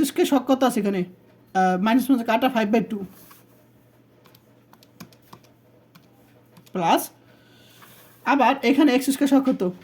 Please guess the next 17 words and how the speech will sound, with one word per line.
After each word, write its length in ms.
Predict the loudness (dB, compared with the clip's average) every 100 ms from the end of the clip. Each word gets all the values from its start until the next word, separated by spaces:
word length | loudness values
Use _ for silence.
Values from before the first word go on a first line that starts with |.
| -20 _ -20 -20 _ _ _ _ -20 -20 _ _ -2
মাইনাস 240 | 0 0 0
পনেরো 300 | 4 6 6 4 -2 -10 -14 -12 -4
গুণ 100 | 0 4
করলে, 160 | 4 4 0 0
আর 80 | 0
এখানে 180 | 0 0 0
টোয়েন্টি 220 | 0 -2 -4 -14 -20 -20 _ _
ফোর, 200 | -4 -4 -4 -12 -18 -18 -18 -20 -20 _ _ -12
মাইনাস 300 | -8 -6 -8 -10 _ -16
পনেরো 300 | -10 -8 -6 -8 -8
বা 80 | -6 -8 -12 _ _ _ _ _ _ _ -8
টোয়েন্টি 240 | -4 -4 -4
ফোর। 140 | -8 -8 _ _ -20 _ _ _ _ -10 -4
এখন 140 | 4 4 2 -8 -6
ইকুয়াল 220 | 0 0 0
দিব, 100 | -4 -10 -14 _ _ _ _ _ _ _ _ _ _ _ -2 0
মাইনাস 260 | 4 2